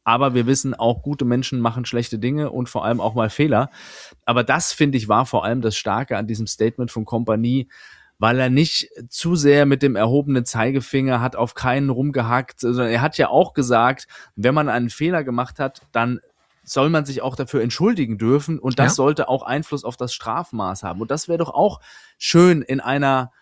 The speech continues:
Speaker 1: harmonischen Welt zu sagen, okay, mir ist wirklich was rausgerutscht. Ich mach das nicht mit Vorsatz, denn so dumm bin ich nicht. Aber mir ist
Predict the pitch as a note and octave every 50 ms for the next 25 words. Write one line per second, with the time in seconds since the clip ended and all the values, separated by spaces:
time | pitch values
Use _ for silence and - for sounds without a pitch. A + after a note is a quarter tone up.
0 | _ _ - - B2+ C3+ D3+ F3+ G#3 G3 E3 - - C3 A2+ B2+ C#3 D#3+ F3 E3
1 | - - D3+ C3+ B2+ C3+ B2+ C#3 D3+ D3 C#3+ - C3+ B2 - D#3+ D3+ C#3+ C3+ C#3
2 | C3 C#3 B2 C3+ F3+ G3 - E3+ C3+ C3+ C3+ - - - A#2+ C3 C#3 - - -
3 | A#2+ A#2 A#2 G#2+ - - - - C3 A#2+ D3+ E3 E3 - D#3 C#3+ - E3+ G3 -
4 | D#3 D3 B2 - C#3+ C3+ C#3+ C#3+ D3 D3 C#3+ D3 B2+ B2 C#3 C3+ C3+ - - D3
5 | C#3+ B2+ - E3 G#3 F3 B2+ - C3 B2+ E3 G3 - - - _ - - - -
6 | _ _ _ _ _ - A#2+ C3 C3 C#3 C3+ C3+ C#3+ C#3 C#3 F#3+ - - -